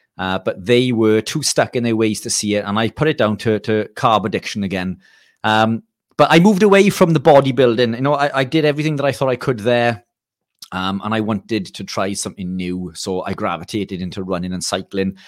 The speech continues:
Um, I was invited by a local club, uh, amateur club, but, you know, I was working with some of the athletes in there. Um, and they invited me to start running and cycling. You know, basically they laid the gauntlet down. If running, uh, if keto is so good,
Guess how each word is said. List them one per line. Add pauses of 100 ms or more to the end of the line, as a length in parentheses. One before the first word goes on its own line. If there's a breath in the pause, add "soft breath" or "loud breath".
(360 loud breath)
Um,
I
was
invited
by
a
local
club, (220)
uh,
amateur
club, (100)
but, (140)
you
know,
I
was
working
with
some
of
the
athletes
in
there. (460 soft breath)
Um, (480)
and
they
invited
me
to
start
running
and
cycling.
You
know,
basically
they
laid
the
gauntlet
down.
If
running,
uh,
if
keto
is
so
good,